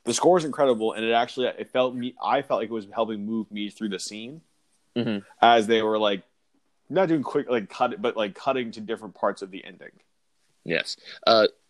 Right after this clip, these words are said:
Speaker 2: the composer was Thomas Newman, who you might know from work such as Finding Dory and Spectre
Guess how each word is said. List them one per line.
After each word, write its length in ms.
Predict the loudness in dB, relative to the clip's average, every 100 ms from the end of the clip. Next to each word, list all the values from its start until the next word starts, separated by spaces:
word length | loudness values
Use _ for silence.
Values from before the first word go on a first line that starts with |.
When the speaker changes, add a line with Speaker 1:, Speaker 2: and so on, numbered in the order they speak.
| _ -6
Speaker 2:
the 360 | 2 4 4
composer 440 | -2 0 2 2 0
was 160 | -4
Thomas 320 | -6 -6 -4 -2
Newman, 280 | -2 -2 -4
who 140 | -4
you 120 | -2
might 160 | -2 -2
know 160 | -4
from 160 | -4 -4
work 300 | -2 -4 -2
such 240 | -4 0
as 240 | 2 2 2
Finding 360 | 2 2 2
Dory 460 | 6 6 6 2 0
and 240 | -6 -8
Spectre 640 | -4 -2 0 0 0 0